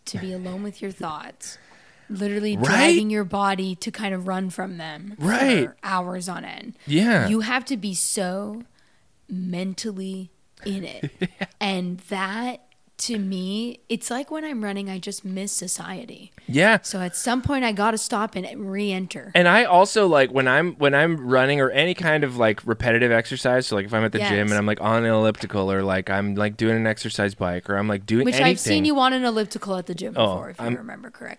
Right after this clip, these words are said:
Speaker 2: Oh, really?
Speaker 1: We have seen each other
Speaker 2: Wait.
Speaker 1: on an elliptical at a gym before.
Speaker 2: At the one,
Speaker 1: Years.
Speaker 2: the one here?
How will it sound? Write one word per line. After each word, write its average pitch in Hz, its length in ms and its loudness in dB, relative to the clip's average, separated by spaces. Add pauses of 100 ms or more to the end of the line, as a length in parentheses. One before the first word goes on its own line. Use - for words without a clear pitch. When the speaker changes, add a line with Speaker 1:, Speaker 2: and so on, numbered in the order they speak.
Speaker 2:
Oh, 170 640 4
really? 180 460 4 (460)
Speaker 1:
We 220 140 0
have 208 260 -2
seen 208 160 -6
each 190 180 -8
other 185 160 -4
Speaker 2:
Wait. 226 140 6
Speaker 1:
on 208 80 8
an 131 60 4
elliptical - 360 -12
at - 200 -12
a 180 40 -16
gym 175 240 -16
before. - 220 -10
Speaker 2:
At 185 160 6
the 170 120 6
one, 165 320 10
Speaker 1:
Years. 180 260 -6 (260)
Speaker 2:
the 170 100 2
one 170 240 8
here? 170 460 4